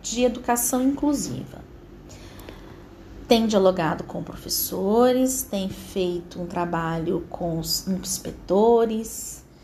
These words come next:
e ela também realizou a, a avaliação, a observação dentro da sala de aula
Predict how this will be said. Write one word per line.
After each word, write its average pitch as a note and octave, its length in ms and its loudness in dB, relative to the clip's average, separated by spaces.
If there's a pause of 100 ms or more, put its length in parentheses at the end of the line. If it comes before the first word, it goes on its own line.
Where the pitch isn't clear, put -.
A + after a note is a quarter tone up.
(340)
e D#4 540 6
ela D#4 180 6
também C4+ 600 2
realizou B3+ 680 4
a, D#4+ 160 4
a G3+ 260 0
avaliação, G3 680 0
a G#3 40 4
observação G#3 800 0
dentro G#3 280 -2
da E3+ 100 -2
sala E3+ 320 -2
de E3+ 140 -2
aula A#3 300 2